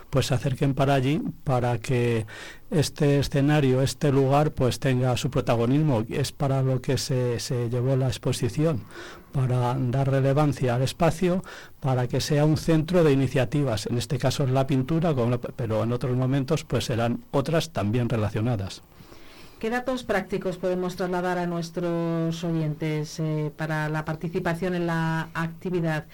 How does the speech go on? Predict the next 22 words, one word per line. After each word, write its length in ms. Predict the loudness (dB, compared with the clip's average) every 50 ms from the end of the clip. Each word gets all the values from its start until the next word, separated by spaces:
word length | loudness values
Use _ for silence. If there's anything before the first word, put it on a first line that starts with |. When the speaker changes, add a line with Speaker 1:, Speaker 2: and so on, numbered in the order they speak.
| -20 -20 -20 -14 -8
Speaker 2:
¿Está 260 | -8 -6 -4 -4 -2
el 80 | -2 -2
plazo 260 | -2 -2 -4 -2 -2
abierto? 640 | -2 0 0 0 0 -2 -4 -4 -4 -2 -2 -2 -2
¿Qué, 640 | -2 -2 0 0 0 0 0 0 0 -2 -2 -2 -4 -6 -8 -12 -12
Speaker 1:
Sí. 260 | -8 -6 -4 0 4
Speaker 2:
qué 80 | 4 6
tiempo 240 | 6 4 4 4 2
de 100 | 2 2
duración? 720 | 2 0 0 -2 -2 -2 -2 -2 -2 0 0 0 -2 -2
Cuéntanos 420 | -2 -2 -2 0 0 0 0 0
los 220 | 0 0 0 0 -2
detalles. 640 | -2 -2 0 0 0 0 0 0 0 -2 -2 -2
Speaker 1:
Vamos, 240 | -2 -2 -2 -2 -2 0
en 160 | 0 0 0
principio, 720 | 0 0 -2 -2 0 -2 -2 -2 0 2 2 4 2 2 0
eh, 680 | 0 -2 0 0 0 0 0 0 0 0 0 -2 -2 0
vamos 280 | 0 0 2 2 2 2
a 40 |
iniciar 440 | 4 4 4 4 4 4 4 4 4
estos 260 | 2 0 0 -2 0
talleres. 640 | 2 2 4 6 6 6 6 6 4 2 2 -2